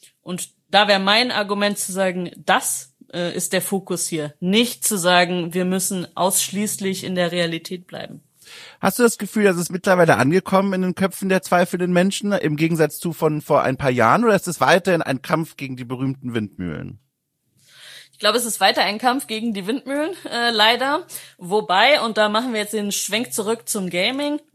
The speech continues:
Speaker 1: ich
Speaker 2: Ich komm
Speaker 1: glaube,
Speaker 2: mit.
Speaker 1: da auch einige, ähm, Leute überzeugt wurden. Also Serious Games zum Beispiel sind momentan ein super populärer Ansatz in der Präventionsarbeit. Und auch da,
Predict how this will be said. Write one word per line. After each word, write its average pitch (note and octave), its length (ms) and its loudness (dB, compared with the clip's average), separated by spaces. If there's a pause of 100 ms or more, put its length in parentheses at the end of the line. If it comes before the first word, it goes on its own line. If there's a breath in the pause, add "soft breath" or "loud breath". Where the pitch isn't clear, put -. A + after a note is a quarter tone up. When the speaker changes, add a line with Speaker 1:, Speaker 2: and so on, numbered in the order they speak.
Speaker 1:
ich C#3+ 80 2
Speaker 2:
Ich C3 40 -4
komm G#3+ 80 0
Speaker 1:
glaube, C3 160 2
Speaker 2:
mit. B2+ 80 2
Speaker 1:
da A#3 360 4 (160)
auch G3+ 260 0
einige, G#3 680 0 (180)
ähm, F#3 640 -6
Leute F#3+ 340 -4
überzeugt G3 720 -6
wurden. D#3 460 -4 (400 loud breath)
Also E3+ 240 0
Serious A3+ 640 0
Games E3+ 500 -4
zum F#3 140 -4
Beispiel F#3 480 -2 (240 loud breath)
sind F#3 480 0
momentan F#3+ 560 2
ein F3+ 120 2
super G3+ 220 0
populärer F#3 560 -2
Ansatz G3 400 -2
in F3 60 -6
der E3 100 0
Präventionsarbeit. E3 1000 -2
Und G3+ 140 -2
auch F3 180 0
da, G#3 360 4